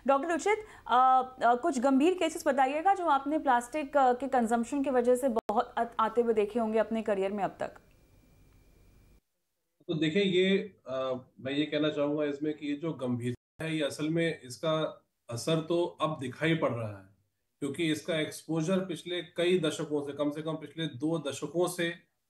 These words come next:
Speaker 2: बहुत बुरी तरह से जनसाधारण, जनता के ऊपर पड़ रहा है। और इसका जो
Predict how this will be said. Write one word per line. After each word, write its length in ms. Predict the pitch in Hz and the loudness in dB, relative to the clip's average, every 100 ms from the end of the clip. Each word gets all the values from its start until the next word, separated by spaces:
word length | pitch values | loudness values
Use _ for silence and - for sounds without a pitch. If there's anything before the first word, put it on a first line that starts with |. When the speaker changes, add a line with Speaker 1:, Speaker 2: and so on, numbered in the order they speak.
| _ - | _ -6
Speaker 2:
बहुत 340 | 127 165 143 | 0 0 0
बुरी 280 | 131 151 180 | -2 0 2
तरह 260 | 165 156 165 | 2 0 0
से 300 | 180 175 156 _ - | 0 -2 -4 _ -2
जनसाधारण, 880 | 170 190 185 - 147 131 135 160 160 | 2 4 2 0 -4 -4 -6 -6 -6
जनता 360 | 135 127 151 | -10 -6 -2
के 140 | 147 147 | -2 -2
ऊपर 280 | 143 139 - | -2 -4 -4
पड़ 160 | 120 | -6
रहा 200 | 120 123 | -2 -2
है। 180 | 123 - _ _ _ _ - | -4 -8 _ _ _ _ 0
और 360 | 151 156 - 147 | 2 2 -2 -2
इसका 600 | 143 - 185 180 - 127 | -4 -2 0 2 0 -6
जो 440 | 160 180 180 - | -2 0 -2 -6